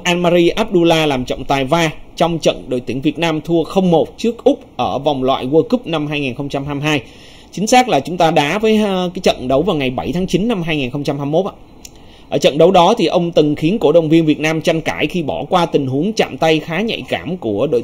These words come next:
tuyển Úc ở hiệp hai. Đến trận thứ hai thì ông, ờ, Al Mari Abdullah tiếp tục được A F C phân công làm nhiệm vụ trong trận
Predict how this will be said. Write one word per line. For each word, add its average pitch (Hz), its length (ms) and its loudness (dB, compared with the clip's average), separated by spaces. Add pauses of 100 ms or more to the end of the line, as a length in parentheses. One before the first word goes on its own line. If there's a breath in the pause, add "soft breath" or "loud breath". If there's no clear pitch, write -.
tuyển 101 240 -6
Úc - 300 0
ở 104 240 -4
hiệp 151 160 -2
hai. 165 240 0 (540 loud breath)
Đến 165 160 2
trận 180 240 2
thứ 220 140 2
hai 190 320 2
thì 143 220 2
ông, 160 360 2
ờ, 151 300 -2
Al 165 180 -2
Mari 160 480 2
Abdullah 160 540 2
tiếp 254 200 0
tục - 220 2
được 135 240 -2
A 156 60 2
F 160 120 2 (240)
C - 60 -8
phân 170 160 0
công 165 240 2
làm 131 240 0
nhiệm 127 180 -2
vụ 139 260 0
trong 165 220 -2
trận - 180 2